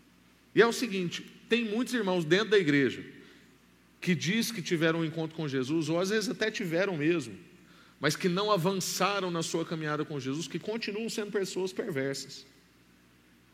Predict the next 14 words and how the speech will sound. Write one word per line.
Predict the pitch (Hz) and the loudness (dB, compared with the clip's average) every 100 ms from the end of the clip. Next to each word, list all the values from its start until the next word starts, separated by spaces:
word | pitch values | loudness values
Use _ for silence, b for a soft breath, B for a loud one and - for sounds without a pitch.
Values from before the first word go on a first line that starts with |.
| _ _ _ _ _ _ _ _ _ _ _ _ | _ _ _ _ _ _ _ _ _ _ _ _
E | 117 | 0
eu | 156 | 0
não | 185 | 0
tô | 190 190 | -4 -4
dizendo | 147 160 147 | -4 -4 -4
aqui | 143 156 | -4 -6
pra | 156 143 123 - - | -4 -6 -6 -10 -12
gente | 117 | -12
ficar | - 127 | -12 -8
alarmado, | 127 120 90 95 123 120 113 | -4 -4 -4 -2 0 0 -2
cuidado | - 113 101 117 | -8 -6 -4 -6
com | - | -8
as | 113 | -12
relações, | 101 - - - 110 127 123 104 | -10 -14 -14 -14 -8 -6 -6 -10